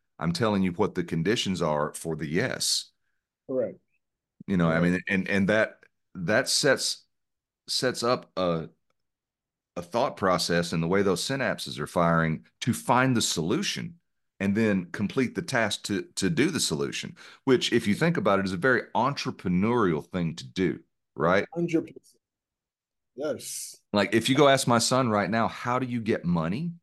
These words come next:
Speaker 1: What do you think the answer's gonna be?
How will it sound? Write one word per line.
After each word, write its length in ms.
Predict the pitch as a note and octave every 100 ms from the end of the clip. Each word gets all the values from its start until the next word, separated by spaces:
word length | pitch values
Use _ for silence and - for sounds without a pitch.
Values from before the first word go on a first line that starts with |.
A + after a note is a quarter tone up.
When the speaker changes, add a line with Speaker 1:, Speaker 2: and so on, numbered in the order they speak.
| _ _ _ _ _ _ _ _ _ _ _ _ _ _ _ _ _ _ _ _ _ _ _ _ _ _ _
Speaker 1:
What 100 | A#2
do 40 | A#2
you 60 |
think 180 | A2+ A2
the 120 | F#2
answer's 260 | F#2 F2 -
gonna 180 | D2+ C2
be? 240 | - -